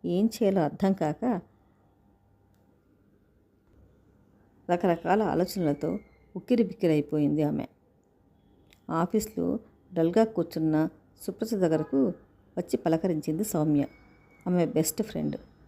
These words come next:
కానీ తను పలకరించినా వినిపించుకునే పరిస్థితిలో లేదు ఆమె. సుప్రజ ఏదో దిగులుతో ఉందని అర్థమయ్యి తను పలకరిస్తే ఎక్కడ వర్స్ట్ అవుతుందో అని లంచ్ టైంలో కలుస్తానులే అని చెప్పి వెళ్ళిపోయింది. లంచ్ టైంలో సుప్రజ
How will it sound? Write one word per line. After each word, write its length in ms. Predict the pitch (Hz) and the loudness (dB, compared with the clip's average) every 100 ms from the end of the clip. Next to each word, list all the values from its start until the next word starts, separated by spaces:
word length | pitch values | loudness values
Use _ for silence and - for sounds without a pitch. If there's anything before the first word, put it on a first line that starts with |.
| - - - - | -20 -20 -14 -4
కానీ 340 | 165 170 214 | 0 0 0
తను 400 | 262 - - 185 | -2 -6 -6 -4
పలకరించినా 640 | 180 165 170 190 180 214 214 | 0 0 2 0 0 -2 -2
వినిపించుకునే 520 | 165 175 202 - 185 | -2 -2 -2 0 -2
పరిస్థితిలో 400 | 156 160 185 190 | -2 -6 -2 0
లేదు 260 | 151 160 | 2 4
ఆమె. 200 | 160 147 - - - - _ _ _ - - - - - _ - - | 2 0 -4 -12 -20 -20 _ _ _ -20 -20 -20 -20 -20 _ -12 -4
సుప్రజ 300 | 196 247 247 | -2 0 2
ఏదో 160 | 185 185 | 4 4
దిగులుతో 440 | 165 185 202 196 | 2 2 2 2
ఉందని 220 | 165 165 | 2 2
అర్థమయ్యి 640 | 147 147 175 165 196 277 - - - _ 196 | 2 0 -4 -2 0 0 -2 -10 -20 _ -2
తను 120 | 185 | 0
పలకరిస్తే 760 | 170 175 233 220 - 165 160 165 - - | 0 0 0 -2 -2 0 0 -4 -16 -10
ఎక్కడ 220 | 175 233 | -6 0
వర్స్ట్ 360 | 220 170 180 - | 2 2 0 0
అవుతుందో 340 | 180 - 165 | -2 -2 -2
అని 360 | 156 160 294 220 - - _ - | 2 4 4 2 -2 -20 _ -4
లంచ్ 240 | 180 - | -2 0
టైంలో 200 | 233 220 | 0 0
కలుస్తానులే 480 | 220 165 - 170 170 | -2 -2 -2 0 2
అని 100 | 165 165 | 0 -2
చెప్పి 180 | - | -2
వెళ్ళిపోయింది. 580 | 208 156 156 151 143 - - _ _ _ _ _ _ _ _ _ _ - | 0 0 0 -2 -2 -6 -14 _ _ _ _ _ _ _ _ _ _ 0
లంచ్ 280 | 175 185 - | 4 4 4
టైంలో 440 | 247 233 175 156 190 - _ | 2 2 2 0 -2 -6 _
సుప్రజ 460 | - 185 - 202 | -12 -10 -4 -2